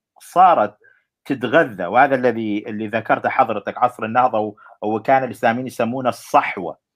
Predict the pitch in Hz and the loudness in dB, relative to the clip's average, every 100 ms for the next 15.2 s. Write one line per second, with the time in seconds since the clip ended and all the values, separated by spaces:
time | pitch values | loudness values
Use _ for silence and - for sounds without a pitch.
0 | _ _ _ _ - 127 131 123 117 107 | _ _ _ _ -10 -2 2 4 4 4
1 | 101 98 107 107 110 131 127 113 104 - | 2 0 -2 0 2 4 6 4 2 -4
2 | 104 95 95 92 90 - _ _ _ _ | -8 -6 -4 -2 -4 -8 _ _ _ _
3 | _ _ _ _ _ - 117 113 104 110 | _ _ _ _ _ -6 -4 -2 -2 -2
4 | - 120 - 110 104 113 107 - 104 - | 0 -2 -2 -2 0 -2 -4 -8 -14 -6
5 | 110 113 139 123 120 - 107 98 101 110 | -2 2 4 2 0 -6 -6 -4 0 2
6 | 110 107 110 95 - 107 135 131 131 139 | 2 0 -6 -8 -8 -2 0 2 2 2
7 | 151 143 135 127 143 147 131 135 147 127 | 2 2 0 0 2 2 0 -2 0 0
8 | - 120 110 104 _ _ - 113 110 139 | 0 -6 -6 -8 _ _ -10 -2 0 2
9 | 135 - 131 131 120 120 165 147 156 156 | 0 0 0 0 -2 2 2 4 2 4
10 | 156 139 110 107 113 120 127 135 131 123 | 2 2 0 -2 -4 -2 0 0 0 0
11 | 120 110 120 107 - - _ - 110 151 | 0 -2 -6 -8 -20 -20 _ 0 2 4
12 | 139 131 123 123 123 123 117 131 165 156 | 2 -2 -2 -4 -6 -6 0 4 6 4
13 | - 147 170 180 175 160 170 160 147 - | 2 0 -2 -2 4 4 4 4 4 2
14 | 135 147 135 117 107 113 - 104 - 101 | 0 2 2 0 -4 -6 -10 -16 -12 -10
15 | 90 | -10